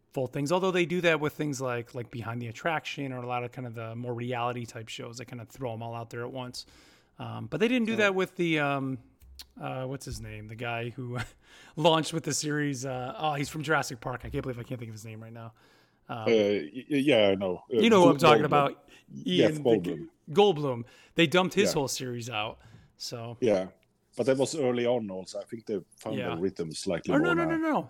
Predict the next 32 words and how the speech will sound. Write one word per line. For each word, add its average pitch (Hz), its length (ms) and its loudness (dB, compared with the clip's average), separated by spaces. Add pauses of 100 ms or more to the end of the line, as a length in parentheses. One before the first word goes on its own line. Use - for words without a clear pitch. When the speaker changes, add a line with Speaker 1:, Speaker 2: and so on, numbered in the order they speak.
Speaker 1:
They 226 100 0
didn't. 175 360 -2
They 156 80 -4
came 185 200 -2
out 165 120 -2
weekly. 120 380 -10
I'm 143 120 -10
sorry. 117 220 -10
That's 120 140 -12
what 135 60 -12
I 131 40 -10
was 117 80 -12
gonna 113 60 -14
say. 127 100 -12
They, 127 100 -8
those 170 260 -2
Speaker 2:
It 220 40 0
Speaker 1:
came 175 120 -4
out 135 120 -4
weekly. 147 260 -8
They 123 100 -10
didn't 143 200 -6
dump 127 200 -8
those. 120 120 -4
Speaker 2:
Yeah. 101 180 4 (480)
Speaker 1:
So 170 100 -2
hopefully 185 240 4
What 156 180 4
If 147 140 -2
will 139 80 -6
be 127 160 -6
a, 113 240 -10